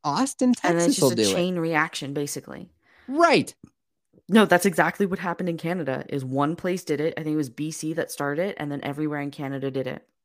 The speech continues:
Speaker 2: I don't, so
Speaker 1: So
Speaker 2: it's, I hate people, like, my, one of my best friends has that mentality, and I just, I cannot for the
Speaker 1: Are
Speaker 2: life
Speaker 1: they
Speaker 2: of
Speaker 1: in
Speaker 2: me
Speaker 1: your top eight above me?
Speaker 2: Yes, they are.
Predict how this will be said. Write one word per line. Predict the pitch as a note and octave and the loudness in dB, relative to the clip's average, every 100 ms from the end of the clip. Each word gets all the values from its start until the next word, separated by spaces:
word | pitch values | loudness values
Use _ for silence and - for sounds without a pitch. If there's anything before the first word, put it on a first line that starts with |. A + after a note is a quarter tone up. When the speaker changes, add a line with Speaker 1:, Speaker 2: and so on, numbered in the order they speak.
| _ _ _ _ - - _ _ _ _ _ _ _ _ _ - | _ _ _ _ -20 -20 _ _ _ _ _ _ _ _ _ -2
Speaker 2:
I | F3+ | 0
don't, | F3+ F3+ - | 0 -2 -4
so | - F3 | 0 0
Speaker 1:
So | G#2 G2+ | 2 0
Speaker 2:
it's, | G3 - - - | -2 -6 -10 -2
I | G3+ A#3 | 0 0
hate | - G#3+ - | 0 -4 -4
people, | - F#3+ F#3 F3 | -8 -8 -6 -4
like, | F3 - | -4 -6
my, | F3+ F3+ F3 _ - D#3+ _ - | -6 -6 -6 _ -20 -20 _ -10
one | F#3+ | -6
of | G3+ | -4
my | |
best | F3+ F#3+ - | -4 -4 -6
friends | G#3 F#3+ - | -8 -8 -8
has | E3 D#3+ | -6 -4
that | E3 D#3 | -4 -4
mentality, | D3+ F3 D3+ D3 C3 E3 _ _ _ - | -6 -4 -6 -6 -10 -16 _ _ _ -6
and | F3 | -2
I | E3+ | -2
just, | F3 F#3 - | -4 -8 -10
I | E3 E3 | -10 -10
cannot | - F#3 F#3 F#3+ _ | -8 -6 -6 -8 _
for | - | -6
the | E3+ | -4
Speaker 1:
Are | D#3+ D#3 | -2 -2
Speaker 2:
life | |
Speaker 1:
they | A#2+ B2 | 2 2
Speaker 2:
of | |
Speaker 1:
in | A#2+ | 2
Speaker 2:
me | |
Speaker 1:
your | A2+ | 0
top | - A2+ A#2 A2+ | -2 -6 -4 -4
eight | C3 A#2 | -4 -6
above | A2 A#2+ A2+ | -6 -6 -4
me? | A#2+ G#3+ _ _ - | -2 -2 _ _ -10
Speaker 2:
Yes, | D#3 C#3 | -10 -8
they | D#3+ | -8
are. | D#3 D#3+ | -8 -10